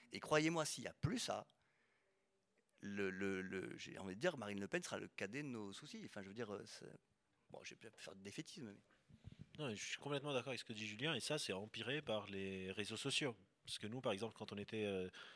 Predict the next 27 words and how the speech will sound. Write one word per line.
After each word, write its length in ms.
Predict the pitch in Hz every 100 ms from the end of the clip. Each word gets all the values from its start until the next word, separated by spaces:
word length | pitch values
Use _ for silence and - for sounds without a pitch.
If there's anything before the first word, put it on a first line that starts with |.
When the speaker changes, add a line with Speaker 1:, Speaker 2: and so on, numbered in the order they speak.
| -
Speaker 2:
sur 160 | - 107
le 60 |
comité, 400 | 101 107 107 110
euh, 320 | 104 90 90 87 90
du 60 | 95
C 160 | - 104
S 200 | 101 135
A, 140 | 160
on 160 | 127 104
devait 200 | 104 110
faire 220 | 127 117
des 320 | 101 95 95
auditions 480 | 117 113 - 147 147
avec 200 | 98 98
les 80 | 101
plateformes, 440 | 113 107 120 101
genre 180 | 90 90
un 80 | 95
représentant 480 | 95 - 90 95 95
de 80 |
Facebook, 500 | 92 113 110 135 139
un 60 | 98
représentant 420 | 85 - 92 104
de 60 | 95
Twitter, 320 | - 110 123 104
et 60 |
cetera. 360 | - - 139